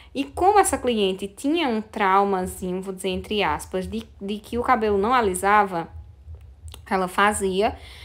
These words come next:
e não alisava cem por cento, ficava partes onduladas. Mesmo assim, quando ela chegou aqui, eu vi que eu precisava só retocar a raiz. Eu vi que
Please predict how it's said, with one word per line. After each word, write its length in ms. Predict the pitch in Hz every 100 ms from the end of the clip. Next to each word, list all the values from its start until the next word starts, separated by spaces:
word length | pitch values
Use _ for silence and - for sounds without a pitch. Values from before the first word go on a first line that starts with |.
| - -
e 140 | 240
não 160 | 247 247
alisava 460 | 254 269 240 226
cem 160 | 233 208
por 140 | 202
cento, 400 | 226 254 233 226
ficava 340 | - 220 196 196
partes 320 | 196 196 -
onduladas. 760 | 196 214 226 214 208 208 214
Mesmo 540 | 233 247 381 403 440 392
assim, 340 | 381 - 202
quando 200 | 185 233
ela 140 | 285 339
chegou 240 | 320 247
aqui, 240 | 226 262
eu 120 | 285 262
vi 200 | 262 269
que 260 | - 339
eu 80 | 349
precisava 420 | 320 294 269 254
só 140 | 254 262
retocar 380 | 311 370 392 381
a 20 |
raiz. 460 | 415 415 269 214
Eu 100 | 202
vi 120 | 202 226
que 260 | 262 254